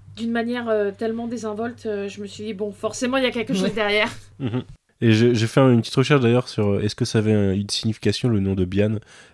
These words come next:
Speaker 3: et ça veut dire, euh, euh, secret ou mystérieux.
Speaker 1: En vietnamien, du coup, je suppose.
Speaker 3: En vietnamien, ouais, ouais, tout à fait, ouais.
Speaker 2: Alors moi, du coup, ça m'a, il y a une question qui, que, que je m'étais déjà posée à la lecture de la bande dessinée et qui, bah, ressurgit un peu ici.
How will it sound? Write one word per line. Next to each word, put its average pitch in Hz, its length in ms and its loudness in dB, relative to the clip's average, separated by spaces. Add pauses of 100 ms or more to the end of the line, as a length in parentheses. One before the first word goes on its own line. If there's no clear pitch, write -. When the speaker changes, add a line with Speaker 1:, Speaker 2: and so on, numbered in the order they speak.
Speaker 3:
et 95 80 -4
ça - 140 0
veut 98 80 2
dire, 98 180 4
euh, 82 460 0 (100)
euh, 64 380 -10
secret 107 520 2
ou 101 140 6
mystérieux. 92 480 0 (140)
Speaker 1:
En 220 80 -8
vietnamien, 233 480 -4
du 226 140 -10
coup, 240 100 -10
je 226 120 -8
suppose. - 460 -14 (140)
Speaker 3:
En 107 80 -6
vietnamien, 101 400 0
ouais, - 360 -8
ouais, 85 100 -6
tout - 180 -18
à 85 40 -12
fait, - 140 -16
ouais. - 60 -18 (560)
Speaker 2:
Alors 190 180 2
moi, 240 160 2
du 226 140 -2
coup, 294 200 0
ça 214 180 0
m'a, 175 440 2
il 165 100 0
y 165 40 2
a - 20 2
une 175 140 2
question 226 380 0
qui, 202 200 -12
que, 180 240 -4 (480)
que - 60 -16
je 196 60 0
m'étais 175 180 2
déjà 202 240 4
posée 190 340 4
à - 20 6
la 185 80 6
lecture 175 300 0
de 180 80 2
la 165 100 2
bande 170 220 2
dessinée 196 420 0
et 175 60 -2
qui, 165 340 -6
bah, 151 200 -4
ressurgit 165 680 -2
un 180 100 0
peu 170 140 -4
ici. 247 340 -8